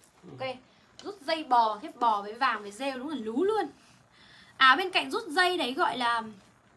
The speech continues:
Speaker 2: À ừ, cái còn cái đấy nữa. Ôi, lắm mã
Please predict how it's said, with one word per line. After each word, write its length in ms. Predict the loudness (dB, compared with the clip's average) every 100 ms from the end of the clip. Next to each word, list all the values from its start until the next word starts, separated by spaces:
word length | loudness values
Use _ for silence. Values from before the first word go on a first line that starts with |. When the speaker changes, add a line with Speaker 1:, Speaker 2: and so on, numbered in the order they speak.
| _ _ _ _ _ -20 -20 _ _
Speaker 2:
À 120 | 0
ừ, 280 | 2 2 -2
cái 160 | -8 -4
còn 160 | -4 -4
cái 100 | -4
đấy 180 | -2
nữa. 120 | -4 -8 -12 -12
Ôi, 100 | -12
lắm 200 | -12 -10
mã 140 | -10